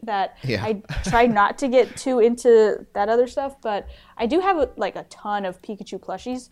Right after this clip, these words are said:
Speaker 1: I guess just since I'm Laughing Pikachu and I, people knew I liked Pikachu, they just sent me anything Pikachu, and so even though it started off as just a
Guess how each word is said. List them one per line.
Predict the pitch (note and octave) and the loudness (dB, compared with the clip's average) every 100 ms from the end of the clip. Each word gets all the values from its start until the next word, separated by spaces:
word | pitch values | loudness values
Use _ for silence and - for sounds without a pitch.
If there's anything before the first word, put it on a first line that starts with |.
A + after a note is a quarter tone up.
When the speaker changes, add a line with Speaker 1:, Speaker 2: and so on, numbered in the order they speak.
| _ _ _ | _ _ _
Speaker 1:
I | G#3 | -4
guess | A3+ A#3 - | -2 -2 -4
just | B3 B3 | -6 -4
since | B3 A#3+ | -4 -2
I'm | A3+ G#3 - | -2 -2 -4
Laughing | G3 G#3+ A#3+ | -4 -4 -6
Pikachu | A3 A#3 B3 B3+ A#3 | -8 -10 -8 -4 -2
and | G#3 | -2
I, | F#3 F#3 - | -2 -6 -8
people | - A#3+ A3+ | -8 -4 -4
knew | G#3+ | -2
I | G#3+ | -2
liked | G3 G#3+ - | -2 -4 -8
Pikachu, | A3 - - A#3 | -12 -10 -6 -2
they | G3+ | -2
just | G3+ G#3 - | -4 -8 -8
sent | A#3 | -10
me | G#3+ G3 | -8 -10
anything | G3 G#3+ B3+ A#3 | -8 -8 -6 -8
Pikachu, | C4 B3 B3 B3+ A#3 | -8 -10 -10 -6 -4
and | F#3+ | -6
so | - G3 F#3 F#3 - _ | -8 -6 -6 -6 -18 _
even | A#3+ A#3 | -6 -4
though | A3 | -4
it | F#3+ | -6
started | - G3 F#3+ | -6 -4 -2
off | F#3+ F#3 | -4 -4
as | A3 | -8
just | - G3 - | -8 -10 -6
a | F#3+ | -6